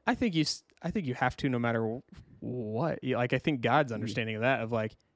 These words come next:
Speaker 1: yeah, you s-, you still need to, like, live.
Speaker 2: Yeah, you gotta
Speaker 1: <laughs>
Speaker 2: put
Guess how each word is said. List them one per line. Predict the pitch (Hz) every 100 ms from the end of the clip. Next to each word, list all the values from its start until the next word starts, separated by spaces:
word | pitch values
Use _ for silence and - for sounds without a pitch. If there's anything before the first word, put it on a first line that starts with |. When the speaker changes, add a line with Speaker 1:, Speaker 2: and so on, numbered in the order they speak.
| _
Speaker 1:
yeah, | 339
you | 123 120
s-, | - - _ _ _ _ _
you | 170
still | - 208 196
need | 170
to, | - 123
like, | 107 -
live. | 107 101 117 185 156 -
Speaker 2:
Yeah, | - -
you |
gotta | 147 190
Speaker 1:
<laughs> |
Speaker 2:
put | 220